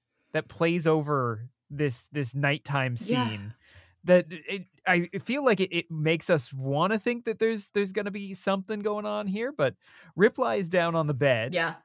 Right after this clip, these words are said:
Speaker 1: uh, which then collapses, uh, under his side and catapults Sam on top of him, uh, which she seems to think he somehow did on purpose. Um,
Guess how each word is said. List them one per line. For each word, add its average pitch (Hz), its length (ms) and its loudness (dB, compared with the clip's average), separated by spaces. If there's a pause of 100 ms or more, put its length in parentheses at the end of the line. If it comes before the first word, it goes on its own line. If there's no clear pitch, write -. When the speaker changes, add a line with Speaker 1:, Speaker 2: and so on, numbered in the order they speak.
Speaker 1:
uh, 120 420 -2
which - 360 0
then 196 360 2 (280)
collapses, 175 1200 0
uh, 127 240 0
under 147 280 4
his 151 240 0
side 143 260 4
and 147 160 -2
catapults 196 640 4
Sam 165 340 0
on 139 160 -2
top 147 300 -4
of 113 100 -6
him, 113 300 -6 (840)
uh, 127 220 2
which 170 180 2
she 302 200 0
seems 277 280 -4
to 226 100 -2
think 202 220 0
he 190 280 -4
somehow 175 420 4
did 160 220 2
on 131 180 4
purpose. - 640 -6 (320)
Um, 113 600 -2